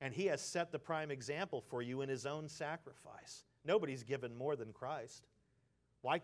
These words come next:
why wouldn't we give him back our lives and our possessions and whatever it is that we have, that we would lay 'em all at the foot of the cross and say, "Use them as, as you want. And I'm not afraid of losing the things that I have because I know that you're a good God and that,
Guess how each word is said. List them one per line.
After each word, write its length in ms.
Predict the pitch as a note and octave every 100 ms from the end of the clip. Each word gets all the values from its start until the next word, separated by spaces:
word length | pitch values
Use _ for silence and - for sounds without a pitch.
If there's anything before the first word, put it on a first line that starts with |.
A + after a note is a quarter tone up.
| -
why 180 | A2+ C3
wouldn't 300 | E3 E3+ D3
we 80 | D3
give 240 | D3 C#3+
him 160 | B2+ C#3+
back 240 | B2+ C#3 D3
our 140 | D3
lives 560 | C#3 C3 F3+ B2 G#2+ -
and 100 | C#3
our 80 | C3+
possessions 720 | C#3 C3+ A#2+ D#3 - A#2+ G#2 C3
and 180 | A#2 A2 _ - _ -
whatever 300 | C#3 D3+ D#3
it 60 |
is 140 | D3+ D3
that 120 | C#3+
we 160 | C#3+
have, 380 | B2+ D3+ E3 A2 G#2
that 140 | B2
we 80 | C3
would 180 | C#3 A#2+
lay 220 | B2+ C#3+
'em 120 | D3
all 420 | C#3 C#3 D3+ C#3 - - -
at 120 | C3+ B2+
the 60 |
foot 180 | B2+ D3+
of 80 | D3
the 80 | C#3+
cross 340 | - D3+ D3+
and 80 | C3
say, 160 | -
"Use 320 | C3 B2 E3 C#3+
them 160 | D3
as, 300 | C#3+ C#3 - -
as 180 | C#3 B2+
you 120 | C#3+
want. 320 | D#3+ G3 A#2
And 140 | A#2 A2+ - -
I'm 120 | D3
not 120 | E3
afraid 300 | D#3+ - E3
of 80 | D3
losing 420 | C#3 F3 F3+ E3
the 80 | B2+
things 320 | - B2 A#2+
that 100 | B2
I 100 | A#2+
have 220 | A#2 A#2+ C3
because 260 | C#3+ C#3+
I 100 | D3+
know 200 | D#3 F3+
that 120 | F3+
you're 200 | E3 F3+
a 20 | E3
good 340 | B2+ F3+ D3+
God 400 | C#3+ E3 G#3+ C#3
and 140 | B2 B2+
that, 140 | C#3